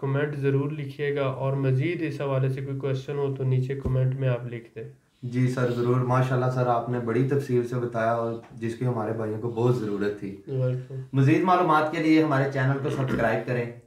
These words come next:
Speaker 2: वीडियो को लाइक करें और शेयर करें, बेल आइकन को ज़रूर प्रेस करें ताकि अगली वीडियो आपको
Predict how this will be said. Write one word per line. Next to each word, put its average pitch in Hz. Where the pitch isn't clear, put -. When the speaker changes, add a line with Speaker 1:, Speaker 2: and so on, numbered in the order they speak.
Speaker 2:
वीडियो 175
को 180
लाइक 147
करें 165
और 156
शेयर 123
करें, -
बेल 147
आइकन 156
को 165
ज़रूर 131
प्रेस 143
करें 143
ताकि 135
अगली 127
वीडियो 123
आपको 123